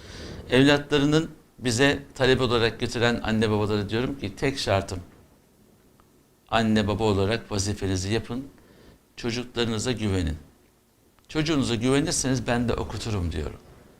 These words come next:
Anne babanın duası çok önemli. Güvenmeleri çok önemli. Gördüm çünkü bizim evde evladın hafız olacağına inanan anne babayı gördüm.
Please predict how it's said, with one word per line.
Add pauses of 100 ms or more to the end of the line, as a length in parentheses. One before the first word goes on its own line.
(340)
Anne
babanın
duası
çok
önemli. (560)
Güvenmeleri
çok
önemli. (460)
Gördüm
çünkü
bizim
evde (680)
evladın
hafız
olacağına
inanan
anne
babayı
gördüm.